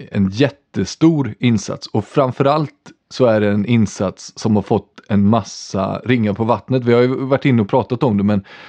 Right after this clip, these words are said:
nu har jag också hört det från, eh, liksom, eh, ja, men etablerat folk som jobbar på, eh, Aftonbladet och liksom, eh, runt omkring sådär, att det här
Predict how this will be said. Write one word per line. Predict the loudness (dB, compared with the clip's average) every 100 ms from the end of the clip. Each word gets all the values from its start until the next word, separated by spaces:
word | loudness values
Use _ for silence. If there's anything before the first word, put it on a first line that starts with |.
| -20 _
nu | 4
har | 4
jag |
också | 4 0
hört | 2 2 0 -2
det | -4
från, | 0 2 4 2
eh, | 2 0 -2
liksom, | -6 -4 -2 -2 -4 -8 -20 _ _ -16
eh, | -14 -14 -16 -20 -4
ja, | 0
men | 2 2
etablerat | 2 0 0 2 4 4 2 2
folk | 0 0 0
som | 0 2
jobbar | 2 0
på, | 2 2 2 2 -2 -4
eh, | -4 -4 -2
Aftonbladet | -4 0 0 2 2 2 -2 -2
och | -2 -2
liksom, | -2 -2 0 -2 -4 _
eh, | -6 -2
runt | 2 2 2
omkring | 0 0 0
sådär, | -2 -4 -4
att | -8 -10 -20 -20 -20 _
det | -4
här | 0 0 2 0